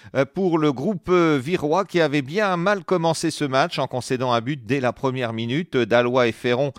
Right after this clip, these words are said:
euh, ont ensuite marqué. Ce sont les buteurs virois de cette soirée, virés neuvième, mais à deux points seulement du podium, donc, euh, tout reste quand même très serré.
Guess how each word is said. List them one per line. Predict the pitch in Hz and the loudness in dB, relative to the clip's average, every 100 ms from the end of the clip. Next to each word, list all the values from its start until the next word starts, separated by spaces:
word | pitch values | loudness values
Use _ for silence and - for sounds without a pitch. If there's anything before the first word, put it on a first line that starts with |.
| - - - - - | -16 -20 -20 -14 -2
euh, | 135 | 0
ont | 139 151 | 2 4
ensuite | 160 - 190 185 175 | 2 2 -6 -2 0
marqué. | 151 190 - - 170 190 | 2 -2 -4 -2 0 0
Ce | 202 165 | 0 -4
sont | - | -4
les | 156 135 | -2 -2
buteurs | 139 151 160 131 | -4 -2 -2 0
virois | 143 127 147 | -4 2 2
de | 127 | 2
cette | 131 139 - | 0 -2 -2
soirée, | 123 123 170 | 0 0 0
virés | 147 180 190 | -2 -2 0
neuvième, | 170 226 208 220 196 98 - | 2 2 0 -2 -2 -4 -2
mais | 135 202 | -4 -2
à | - 175 139 | 4 2 2
deux | 107 190 | 0 0
points | 165 165 120 - | 2 2 2 0
seulement | - 147 139 127 101 | -2 -2 0 -2 -2
du | 92 127 | -2 -6
podium, | 117 113 110 147 139 | -2 -2 2 0 0
donc, | 117 123 - | -4 -6 -2
euh, | 110 | -4
tout | - 127 | -4 -4
reste | 120 135 - 110 | 0 0 -2 -4
quand | 110 | -2
même | 127 143 | -2 -2
très | - - 160 | -6 -6 -6
serré. | - 120 107 160 | -2 0 2 0